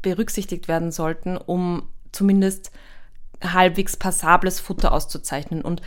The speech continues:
eine Sache, die man halt sagen kann, ist, ähm, also in Österreich, ich weiß gar nicht, wie das in Deutschland ist, aber es gibt quasi keinen Zwang zur offenen Deklaration. Also man, man muss gewisse Dinge halt, die drin sind, reinschreiben, aber man muss zum Beispiel keine A-, Angaben machen über die prozentuelle Verteilung.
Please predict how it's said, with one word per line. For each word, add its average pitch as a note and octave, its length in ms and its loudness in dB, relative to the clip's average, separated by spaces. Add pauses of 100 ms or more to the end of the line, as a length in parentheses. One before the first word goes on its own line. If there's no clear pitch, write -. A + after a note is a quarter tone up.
(280)
eine F#3+ 180 4
Sache, F#3+ 300 2
die G3 120 -2
man F#3 200 2
halt E3+ 160 -2
sagen F3 280 2
kann, F#3 220 0
ist, F3+ 240 -4 (440)
ähm, F3 380 0 (100)
also F#3 160 4
in F#3 160 2
Österreich, A3 360 2
ich F3 60 -2
weiß F3 160 0
gar F3 60 -4
nicht, E3+ 140 -4
wie - 60 -10
das F3 140 -6
in E3 80 -4
Deutschland G3+ 340 -2
ist, G3+ 140 -6
aber F3+ 100 -2
es - 140 -8
gibt - 180 -4
quasi F3+ 320 0
keinen F#3 380 -2
Zwang E3+ 420 -2
zur - 240 -2
offenen F#3+ 380 0
Deklaration. E3 760 -4 (400)
Also F3+ 180 -2
man, F#3 220 2 (140)
man G3 180 4
muss A#3 220 4
gewisse A3+ 340 2
Dinge G#3+ 240 2
halt, G3 160 0
die F#3+ 80 -4
drin G3+ 220 0
sind, F#3 240 -4
reinschreiben, A3 500 0
aber G3 180 0
man F#3+ 160 2
muss G3+ 200 0
zum - 100 -6
Beispiel F#3+ 300 -2
keine F#3 340 -2 (100)
A-, - 120 -4 (100)
Angaben F#3+ 540 2
machen F3+ 280 -2
über F#3 220 -2
die F3+ 300 -4 (280)
prozentuelle F#3 580 -2
Verteilung. D3+ 580 -6